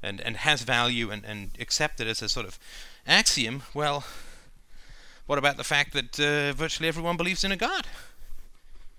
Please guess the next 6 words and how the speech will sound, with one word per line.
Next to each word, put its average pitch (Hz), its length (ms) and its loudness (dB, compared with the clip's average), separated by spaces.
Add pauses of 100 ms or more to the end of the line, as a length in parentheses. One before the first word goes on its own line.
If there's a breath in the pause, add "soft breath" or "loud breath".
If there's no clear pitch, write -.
(880 soft breath)
Does - 160 -2
that 113 200 -2
not 120 200 0
mean 127 280 2
that - 360 2 (760 loud breath)
religion 127 580 4